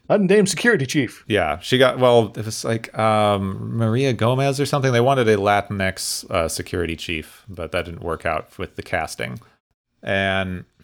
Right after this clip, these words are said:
Speaker 2: uh, she got pretty far into the auditioning process before someone was like, "You know what? I think you would be better as the ship's counselor," which is where she wound
Speaker 1: Oh,
Speaker 2: up.
Speaker 1: well, that's good. Yeah, well, if you say so.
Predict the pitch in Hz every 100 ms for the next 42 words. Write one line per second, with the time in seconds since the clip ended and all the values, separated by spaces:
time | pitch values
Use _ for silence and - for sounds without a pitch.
0 | _ 110 101 - 208 196 - 156 143 139
1 | 127 117 110 110 113 107 98 - 101 95
2 | 92 95 98 95 123 123 135 117 120 113
3 | - 110 - 101 107 101 - 104 98 92
4 | 101 98 113 123 120 113 98 117 107 98
5 | 92 92 98 92 90 87 85 87 - -
6 | 120 - 95 - _ _ _ _ - 50
7 | - - - 101 - 85 80 90 90 -
8 | - _ - 196 370 - - 156 160 160
9 | 143 143 175 120 - - 127 - 117 220
10 | - 147 302